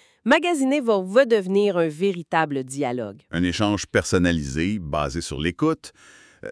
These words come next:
Speaker 2: la seule distinction, c'est que cette écoute-là viendra d'une entité synthétique.
Speaker 1: Une entité capable d'ingérer des millions de données en temps réel,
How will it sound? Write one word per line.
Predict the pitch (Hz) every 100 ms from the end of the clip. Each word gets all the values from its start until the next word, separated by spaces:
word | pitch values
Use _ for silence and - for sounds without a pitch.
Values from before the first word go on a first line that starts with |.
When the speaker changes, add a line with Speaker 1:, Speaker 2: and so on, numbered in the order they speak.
| - 135
Speaker 2:
la | 151
seule | 226
distinction, | 156 - 131 123 240
c'est | 143
que |
cette | - 117
écoute-là | 135 120 104 156 165
viendra | 104 113 110 131
d'une | 143 107
entité | 95 - 127 131
synthétique. | - 110 92 82 67 - -
Speaker 1:
Une | 208 214
entité | 214 - 247
capable | 220 196 214 214
d'ingérer | 196 202 185 196 190
des | 185 165
millions | 156 226 302 262 269
de | 254
données | 196 185 208 -
en | 147
temps | - 214 240
réel, | 233 165 156 196